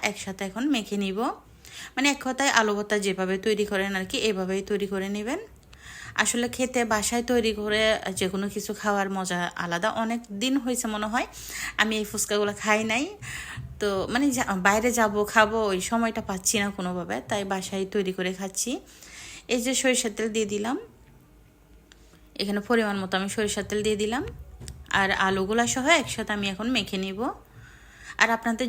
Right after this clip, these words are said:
যদি আমার ভিডিওটা ভালো লাগে, লাইক, কমেন্ট, শেয়ার করবেন, আমার চ্যানেলটা সাবস্ক্রাইব করবেন, পাশে, আহ, পাশে থাকা বেল আইকনটা অবশ্যই বাজিয়ে দিবেন। আর Facebook পেজ থেকে দেখে থাকলে অবশ্যই Facebook পেজটা ফলো করে দিবেন। আর এই যে দেখেন,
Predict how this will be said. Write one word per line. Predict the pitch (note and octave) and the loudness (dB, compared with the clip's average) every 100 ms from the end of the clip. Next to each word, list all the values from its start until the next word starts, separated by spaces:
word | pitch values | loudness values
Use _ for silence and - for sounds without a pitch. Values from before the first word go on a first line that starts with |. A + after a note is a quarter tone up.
| B3 | -2
যদি | A#3+ C#4+ | 0 2
আমার | D4 A#3 A3 | 4 2 0
ভিডিওটা | A3 A3+ A3+ | 0 0 0
ভালো | G#3+ A3+ | 0 0
লাগে, | A3+ A#3 | 0 0
লাইক, | C#4 G#3+ G#3 - | 2 2 0 -4
কমেন্ট, | A3 A3+ | -2 -2
শেয়ার | - A#3+ A#3 | 0 0 0
করবেন, | A#3 A3+ A3+ D4 | 0 -2 0 0
আমার | B3 A3 C4 | 0 0 -2
চ্যানেলটা | - B3+ A3+ A3+ D4 | -2 -2 -2 -2 -4
সাবস্ক্রাইব | E4 B3+ A#3+ - A3+ - | -2 -4 -4 -6 -6 -6
করবেন, | - A3 G#3+ E4+ A4 - - - - - - | -4 -2 0 -4 -6 -16 -18 -16 -16 -18 -2
পাশে, | G#3+ G#3 - | 0 0 -6
আহ, | A3 - F#3+ F3+ F3 | -14 -6 -2 -2 -2
পাশে | A3 G3 | -2 0
থাকা | A3+ A3 | 0 0
বেল | A3 | 0
আইকনটা | G#3+ G#3+ A3+ | 0 -2 0
অবশ্যই | F#3+ F#3+ A3+ | 0 0 0
বাজিয়ে | G#3+ G#3+ G#3 | 2 2 0
দিবেন। | G#3 A3+ C#4+ | -2 0 2
আর | A#3 - | 2 0
Facebook | F#3+ G3+ G#3 | 0 0 0
পেজ | A3 G3+ | 2 2
থেকে | A3 G#3+ | 0 0
দেখে | G3 F#3+ G#3 | 0 0 0
থাকলে | A3 G#3+ B3 | 0 0 0
অবশ্যই | A3 F#3+ - G#3+ | 0 0 -2 0
Facebook | G#3 F#3 G#3 | 0 0 -2
পেজটা | - F#3 - | -4 -4 -4
ফলো | G3+ G3+ G3 | 0 0 0
করে | G3 G3 | 0 0
দিবেন। | G#3 A3+ F#4 - - - - - - - - | 0 0 -2 -6 -16 -14 -14 -12 -12 -12 2
আর | F#3 F#3+ F#3 | 6 8 6
এই | - G#3+ G#3+ | 2 2 2
যে | A3+ | 2
দেখেন, | A3+ A3+ C4 F4 | 2 0 2 0